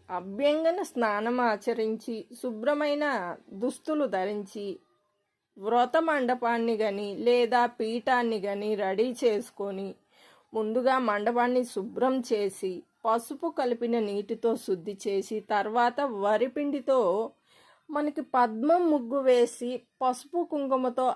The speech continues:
అలంకరించడం అలవాటండి, పీఠం మీద ముగ్గు వేయడం. ఇప్పుడు మండపం దగ్గర అరటి కొమ్మలు, మామిడి మా-, ఆకులు పెట్టుకొని అలంకరించి, పూల దండలతో ఆ మండపాన్ని అలంకరించి, లేదా మండపం లేని వాళ్ళు పీఠమైనా సరే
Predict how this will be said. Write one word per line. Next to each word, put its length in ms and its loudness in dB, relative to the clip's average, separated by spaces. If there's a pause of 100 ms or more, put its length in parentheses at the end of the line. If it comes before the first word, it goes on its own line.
అలంకరించడం 960 2
అలవాటండి, 720 2
పీఠం 540 0
మీద 200 0
ముగ్గు 340 -2
వేయడం. 420 4 (560)
ఇప్పుడు 540 -4
మండపం 680 2
దగ్గర 300 2
అరటి 560 4
కొమ్మలు, 720 2 (920)
మామిడి 540 2
మా-, 220 2
ఆకులు 640 4
పెట్టుకొని 680 0 (140)
అలంకరించి, 840 0
పూల 440 4
దండలతో 720 2 (120)
ఆ 60 -4
మండపాన్ని 720 0
అలంకరించి, 1000 0
లేదా 520 2
మండపం 520 -2
లేని 260 2
వాళ్ళు 280 0
పీఠమైనా 800 -2
సరే 420 -6